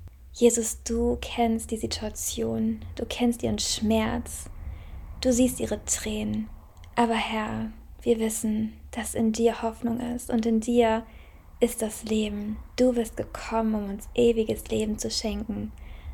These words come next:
Und ich bitte dich, verwandle du diese Trauer gerade jetzt in neue Hoffnung. Hoffnung, die sie bei dir finden. Hilf ihnen, dass sie gerade in dieser Adventszeit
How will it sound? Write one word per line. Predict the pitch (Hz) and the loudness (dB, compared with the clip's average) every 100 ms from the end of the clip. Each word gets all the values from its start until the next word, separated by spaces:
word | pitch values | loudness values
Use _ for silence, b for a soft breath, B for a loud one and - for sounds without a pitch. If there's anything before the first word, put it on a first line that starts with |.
| B B B - | B B B 0
Und | 233 | 0
ich | 226 - | 0 2
bitte | 247 233 220 | 2 2 0
dich, | 214 214 - | -6 -4 2
verwandle | 233 233 240 233 226 | 6 8 8 6 2
du | 226 220 | 0 -4
diese | 214 - - | -4 -6 -4
Trauer | - - 226 226 226 240 - - - | -4 -2 0 0 -2 -4 -8 -12 -6
gerade | 240 240 240 | -2 2 4
jetzt | 233 220 220 - - - | 4 2 0 -8 -6 2
in | 214 | 4
neue | 214 208 214 - | 4 2 -2 -4
Hoffnung. | 214 - 214 214 220 B B B B B - | -6 -4 -2 -2 -2 B B B B B 2
Hoffnung, | 254 247 247 226 | 6 6 6 2
die | 208 | 0
sie | 208 | -2
bei | 208 208 | 0 -2
dir | 202 208 | 0 -2
finden. | 208 214 208 - 202 202 - - | -2 -2 -2 -2 -4 -6 -10 -14
Hilf | - 254 240 240 | 4 8 8 8
ihnen, | 220 214 | 0 0
dass | 214 - | -4 -6
sie | 226 220 B B B B B - - | -2 -2 B B B B B -8 0
gerade | 247 247 240 | 6 8 8
in | - 240 226 | 8 6 6
dieser | 220 214 | 4 0
Adventszeit | 208 - 214 214 214 - 214 208 220 - | -4 0 2 2 0 -6 -6 -4 -6 -10